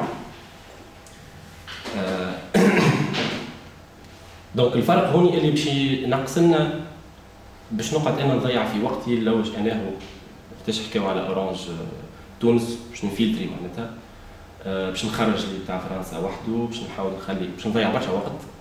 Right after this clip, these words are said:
وفما برشا نويز وما يساعدش تضيع الوقت. دونك، آه، ويب رادار باش يخرج لك ديريكت المعلومات تاع الناس. من غير ما نطول عليكم ندخلوا.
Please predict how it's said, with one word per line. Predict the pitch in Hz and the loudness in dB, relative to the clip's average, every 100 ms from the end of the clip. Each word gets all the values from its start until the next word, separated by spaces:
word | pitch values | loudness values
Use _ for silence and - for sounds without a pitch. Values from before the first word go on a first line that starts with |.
| - - - - - - - - - | -20 -20 -20 -20 -20 -20 -20 -20 -6
وفما | 104 101 98 101 101 - 123 110 | -2 0 0 0 -2 0 2 2
برشا | 113 - 104 95 - | 2 0 -2 -4 -4
نويز | 98 85 - - - - - - - - - - - - - - - - - - | -4 -4 -6 -12 -18 -20 -20 -20 -20 -20 -20 -20 -20 -20 -20 -20 -20 -20 -20 -6
وما | 107 110 | 2 2
يساعدش | 107 - - | 4 0 0
تضيع | - 95 | -4 -6
الوقت. | 92 85 - - - - - - - - - - - - - - - - - - - - - - | -6 -8 -10 -14 -18 -20 -20 -20 -20 -20 -20 -20 -20 -20 -20 -20 -20 -20 -20 -20 -20 -20 -16 0
دونك، | 113 113 120 | 2 2 2
آه، | 117 113 110 107 104 104 104 101 98 95 113 | 4 4 4 4 4 2 2 0 0 0 4
ويب | 143 | 4
رادار | 117 110 135 | 4 4 4
باش | - | 2
يخرج | 110 113 | 2 2
لك | 107 | 0
ديريكت | 92 101 107 107 - - | -2 0 0 -2 -8 -6
المعلومات | 101 92 92 90 | -4 -4 -6 -8
تاع | 92 | -10
الناس. | 90 - - - - - | -12 -16 -18 -20 -20 -8
من | 110 | -4
غير | 123 127 | 0 2
ما | 113 104 98 98 92 | 2 2 0 -4 -4
نطول | 107 95 | -4 -2
عليكم | 90 98 117 | -2 -2 -2
ندخلوا. | 110 - - 90 - | -2 -4 -6 -8 -10